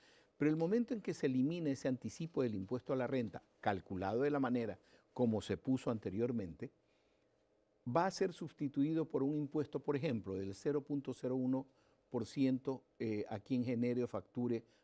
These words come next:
más de un millón de dólares. Esa, ese cero punto cero uno por ciento va a ser calculado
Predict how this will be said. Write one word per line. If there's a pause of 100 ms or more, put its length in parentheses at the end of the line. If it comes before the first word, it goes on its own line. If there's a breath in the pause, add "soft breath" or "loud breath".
(100)
más
de
un
millón
de
dólares. (560 soft breath)
Esa, (500)
ese
cero
punto
cero
uno
por
ciento (440 soft breath)
va
a
ser
calculado